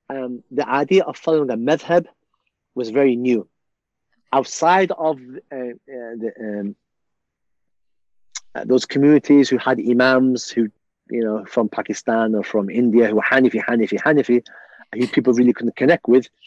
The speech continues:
And there's nothing wrong with that, obviously, but, um, for the audiences, the Western U K,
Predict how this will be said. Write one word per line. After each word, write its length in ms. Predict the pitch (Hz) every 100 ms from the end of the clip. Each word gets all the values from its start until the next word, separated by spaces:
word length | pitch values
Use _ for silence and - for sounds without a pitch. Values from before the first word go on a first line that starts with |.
| - _ -
And 120 | 147
there's 100 | 147
nothing 220 | 165 143
wrong 180 | 127 117
with 140 | 113 107
that, 100 | 113
obviously, 400 | 107 110 - 131
but, 220 | 135 135 _ _ _
um, 260 | 120 123 - _
for 100 | 135
the 140 | 131 -
audiences, 560 | 156 175 170 160 151 120
the 120 | 120
Western 580 | 123 147 - 147 131 127
U 220 | 123 139
K, 400 | - 147 135 127